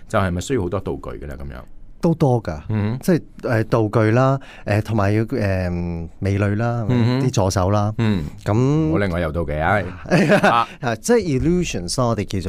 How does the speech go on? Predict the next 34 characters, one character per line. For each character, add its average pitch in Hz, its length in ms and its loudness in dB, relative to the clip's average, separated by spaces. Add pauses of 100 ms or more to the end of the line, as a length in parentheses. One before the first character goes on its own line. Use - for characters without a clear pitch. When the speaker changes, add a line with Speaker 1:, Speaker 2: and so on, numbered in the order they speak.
Speaker 2:
做， 80 200 -8
即 131 120 -2
係， 87 340 -4
呃， 85 300 -6 (120)
我 92 160 -8
中 110 200 -6
文 92 120 -4
我 80 80 -6
唔 78 40 -8
係 80 100 -8
好 80 100 -6
知 101 120 -4
道 98 60 2
Speaker 1:
OK， 87 200 0
Speaker 2:
illusions。 110 300 2
Speaker 1:
呢 90 80 -4
個 85 120 -10
叫 90 120 -2
幻 80 360 -2
術 - 180 -8
咯。 110 120 -6 (180)
Speaker 2:
係 95 100 -4
啦。 92 60 2
Speaker 1:
啊， - 120 -2 (580)
咁， 170 500 2
呃， 85 280 -6
成 80 400 -4
為 80 140 -4
一 127 100 -2
個 120 160 -4
嘅 87 260 -4
魔 107 280 -2
術 82 160 -6
師， 92 380 -4